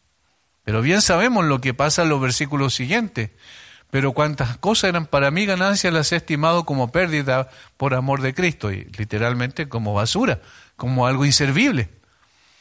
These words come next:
O sea, pero eso llegó a entenderlo, ¿cuándo? Después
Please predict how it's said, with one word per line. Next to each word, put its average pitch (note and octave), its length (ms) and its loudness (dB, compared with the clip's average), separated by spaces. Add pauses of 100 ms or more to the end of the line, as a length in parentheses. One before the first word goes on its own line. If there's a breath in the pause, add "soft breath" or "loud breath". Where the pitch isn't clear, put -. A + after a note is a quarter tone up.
(200 soft breath)
O - 40 -14
sea, E2+ 140 -8
pero B2 280 0
eso F#3 180 2
llegó D3 300 2
a F3 160 4
entenderlo, D3 520 0
¿cuándo? E3+ 380 0
Después C#3+ 600 0